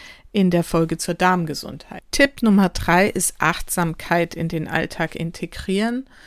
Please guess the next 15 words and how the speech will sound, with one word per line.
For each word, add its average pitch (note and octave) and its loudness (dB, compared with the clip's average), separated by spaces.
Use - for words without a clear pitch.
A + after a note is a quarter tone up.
Und F#3+ -2
wenn F#3 4
ich F3 -4
jetzt - -6
Achtsamkeit G#3 -2
sage, E3 -2
meine E3+ 0
ich, - -8
ähm, D#3+ -2
sowas F3 -6
wie D#3+ -6
Momente F#3+ 2
wirklich F3 -2
bewusst F#3 -4
wahrzunehmen, G3 0